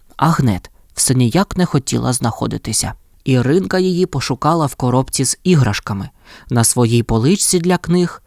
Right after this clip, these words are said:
під столом та під ліжком. Вона заглянула навіть у ванну і на кухню, але улюбленої Агнет ніде не було.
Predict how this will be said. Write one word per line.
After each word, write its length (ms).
під 180
столом 680
та 120
під 220
ліжком. 520
Вона 340
заглянула 540
навіть 400
у 140
ванну 640
і 120
на 160
кухню, 520
але 340
улюбленої 800
Агнет 520
ніде 420
не 120
було. 440